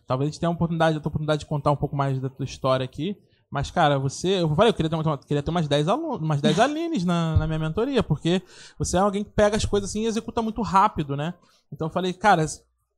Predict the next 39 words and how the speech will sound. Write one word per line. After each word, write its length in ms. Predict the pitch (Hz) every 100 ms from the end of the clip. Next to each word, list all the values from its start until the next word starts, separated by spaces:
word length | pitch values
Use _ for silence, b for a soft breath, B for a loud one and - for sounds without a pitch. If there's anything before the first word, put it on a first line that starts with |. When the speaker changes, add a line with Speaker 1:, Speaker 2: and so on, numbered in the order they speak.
| _
Speaker 1:
ela 240 | - 202 240
tem 380 | - - 254 311
res-, 200 | 214 170
o 40 |
resultado 300 | 165 180 180 -
que 40 |
ela 100 | 160
teve 160 | - 247
porque 100 | 311
ela 80 | 392
executa, 560 | 427 - 349 392 247
velho. 200 | 180 143 - b b b
Tem 100 | 208
um 40 | 240
monte 200 | 254 339
de 60 |
mentorado 380 | 330 269 240 208
meu 140 | 196
que 100 | 196 214 - _
pega 160 | 185 202
o 40 |
que 80 | 196
eu 60 | 175
faço 340 | - 220 302
e 40 |
coloca 220 | - 247 262
na 40 |
gaveta. 560 | 269 311 240 233 233 147
Ou 140 | 170
pega 220 | 180 196 202
o 20 |
que 80 | 202
eu 40 |
faço 320 | - 202 285 254
e 40 |
faz 120 | 240
uma 100 | 240
outra 120 | 240 359
coisa. 320 | 247 240